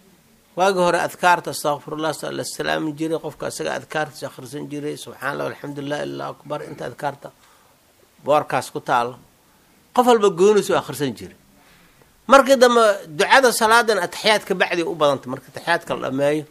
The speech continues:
yaa ducada u badanta. Marka dambe waxay keeneen ataxiyaadka markuu ka bacdi ducadii iyo dan kama laha. Adkaar dan kama laha. Marka dambe, "Oo, daas un xogaagaas,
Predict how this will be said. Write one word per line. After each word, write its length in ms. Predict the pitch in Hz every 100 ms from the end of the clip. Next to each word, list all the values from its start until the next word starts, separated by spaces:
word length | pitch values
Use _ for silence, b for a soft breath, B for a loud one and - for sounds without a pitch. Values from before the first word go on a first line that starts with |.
| _ _ _ _
yaa 100 | 120 120
ducada 340 | 127 151 165
u 100 | 160
badanta. 400 | 135 117 104 - _ _ b b b b b _ 208
Marka 180 | 254 262
dambe 120 | 247
waxay 220 | 202 262 254
keeneen 240 | 226 190 175
ataxiyaadka 520 | 180 - 226 247 190 208
markuu 420 | 220 214 202 185
ka 140 | -
bacdi 320 | 185 185 190 139
ducadii 460 | 135 147 175 175 151
iyo 100 | 131
dan 220 | 151 143
kama 280 | - 110 101
laha. 200 | 87 85 _ _ b b b
Adkaar 380 | 160 - 208 202
dan 220 | 170 185
kama 280 | 160 160 156
laha. 220 | 117 90 - b b b b -
Marka 180 | 202 214
dambe, 220 | 208 156
"Oo, 880 | 143 190 160 156 156 156 160 156 160
daas 240 | 147 -
un 220 | 135 131
xogaagaas, 560 | - 143 160 147 90